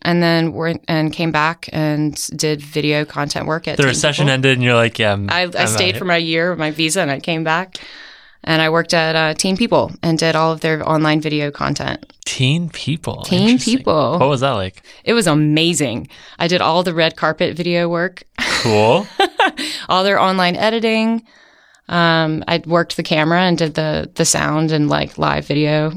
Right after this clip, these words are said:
Speaker 1: work. And then I came back and got to do the motion graphics and video editing and pushed it online.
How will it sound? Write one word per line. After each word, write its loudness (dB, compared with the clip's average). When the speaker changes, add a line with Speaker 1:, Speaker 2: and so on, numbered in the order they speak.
Speaker 1:
work. 0
And 0
then 0
I 0
came -2
back -2
and 0
got 0
to 0
do 2
the 0
motion 2
graphics -2
and -2
video 0
editing 0
and 0
pushed -2
it -6
online. 0